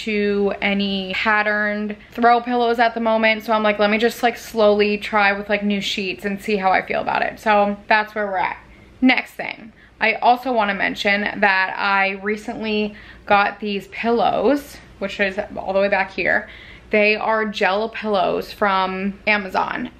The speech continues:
and they had a mega sale. They were, like, half off. So originally they are forty dollars for a pack of two, but they had a sale going on, and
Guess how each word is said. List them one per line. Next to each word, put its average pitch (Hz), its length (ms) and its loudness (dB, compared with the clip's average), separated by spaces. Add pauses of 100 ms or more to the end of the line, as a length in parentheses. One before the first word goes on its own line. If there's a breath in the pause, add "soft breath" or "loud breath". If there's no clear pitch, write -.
(140)
and 196 500 0
they 208 280 -4
had 220 440 0
a 220 100 2
mega 202 460 2
sale. 185 460 0
They 190 140 2
were, 190 80 2
like, 190 180 2
half 208 420 -2
off. 175 320 0
So 202 220 0
originally 247 600 0 (300 loud breath)
they 214 180 2
are 190 160 -2
forty 214 380 0
dollars 196 420 0
for 202 140 2
a 180 40 0
pack 196 300 -4
of 208 160 -4
two, 208 480 -2 (340 loud breath)
but 214 140 4
they 214 120 2
had 220 220 0
a 247 80 -4
sale 220 320 0
going 214 240 4
on, 208 220 4
and 196 260 -2